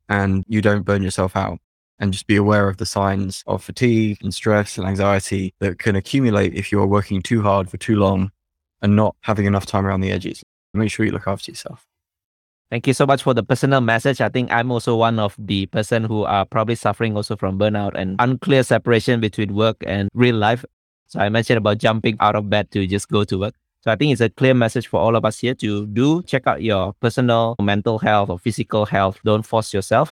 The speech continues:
Speaker 2: Treat this remote as a very good opportunity for us to the path of equality that James has mentioned. So James, if people want to buy your book, learn more about this effective remote work, is there a place where they can find online?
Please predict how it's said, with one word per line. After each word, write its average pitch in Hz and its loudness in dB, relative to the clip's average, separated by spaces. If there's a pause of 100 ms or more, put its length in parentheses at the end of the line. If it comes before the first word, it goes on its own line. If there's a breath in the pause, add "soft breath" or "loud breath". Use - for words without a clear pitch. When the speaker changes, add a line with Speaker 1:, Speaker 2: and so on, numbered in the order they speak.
(260)
Speaker 2:
Treat 139 -2
this 127 0
remote 117 2
as - -4
a 95 -2
very 113 2
good 117 -2
opportunity 113 -2
for 85 -2
us - -2
to 113 -6
the 98 -2
path 113 0
of 101 -2
equality 107 0
that - -4 (100)
James 101 -2
has 90 -8
mentioned. 92 -6 (440)
So 147 4
James, 165 4
if 156 2
people 160 4
want 151 2
to 135 -2
buy 127 4
your 123 4
book, 123 -2
learn 123 4
more 123 6
about 98 2
this 113 -4
effective 117 -2
remote 104 -2
work, 127 -2 (140)
is 117 -8
there 131 2
a - -2
place 131 -4
where 107 0
they 101 -4
can 98 -4
find 127 0
online? 123 -2